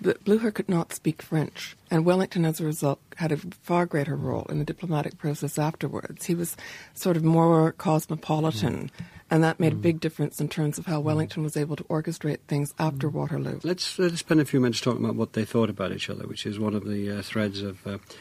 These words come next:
Speaker 3: of Andrew's book. Um, at the time of Waterloo, despite what Napoleon said to his generals that mor-, on the morning of battle, Andrew, you give me the clear impression that he'd got a reasonably high respect for Wellington.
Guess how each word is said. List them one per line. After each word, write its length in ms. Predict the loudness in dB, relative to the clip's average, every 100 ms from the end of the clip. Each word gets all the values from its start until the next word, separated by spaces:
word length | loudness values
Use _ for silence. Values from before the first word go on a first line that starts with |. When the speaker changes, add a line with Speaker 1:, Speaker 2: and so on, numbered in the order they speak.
| -14
Speaker 3:
of 100 | -4
Andrew's 420 | 0 0 0 -4 -4
book. 300 | -4 -6 -10 0
Um, 380 | 4 8 8 6 -10 -18
at 140 | -8 -4
the 80 |
time 420 | -2 4 6 8 6
of 60 |
Waterloo, 420 | 4 0 0 -2
despite 500 | 0 0 2 2 2
what 240 | 2 2 2
Napoleon 520 | 0 2 2 4 2
said 280 | 0 -2 -2
to 80 | -6
his 100 | -4
generals 500 | -4 -4 -4 -6 -8
that 160 | -8
mor-, 280 | -4 -2 -2
on 160 | -2 -2
the 80 | 0
morning 360 | 0 0 -2
of 80 | -2
battle, 280 | -4 -4 -6
Andrew, 220 | -6 0
you 120 | 0
give 180 | 4 2
me 180 | 2 0
the 120 | -2
clear 300 | 0 2 4
impression 420 | 4 0 -6 -4 -4
that 100 | -4
he'd 120 | -2
got 120 | 0
a 60 | 2
reasonably 580 | 2 0 -2 -2 -4 -6
high 280 | -6 -4
respect 420 | -4 -6 -6 -10 -10
for 120 | -12
Wellington. 380 | -10 -12 -14